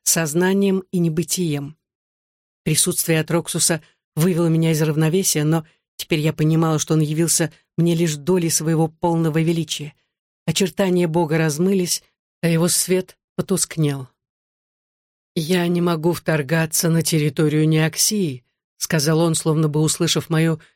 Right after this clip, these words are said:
невысказанную догадку, по крайней мере, без неприятных последствий.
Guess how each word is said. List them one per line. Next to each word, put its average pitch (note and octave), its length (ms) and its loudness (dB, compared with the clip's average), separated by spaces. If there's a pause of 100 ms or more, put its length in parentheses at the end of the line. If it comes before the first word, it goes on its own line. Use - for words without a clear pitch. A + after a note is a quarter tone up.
(140)
невысказанную D#3+ 760 2
догадку, D#3 600 -4 (420)
по C#3+ 100 -2
крайней D#3 440 2
мере, D#3+ 340 2
без D3 240 -2
неприятных D3+ 640 -2
последствий. D#3 720 -6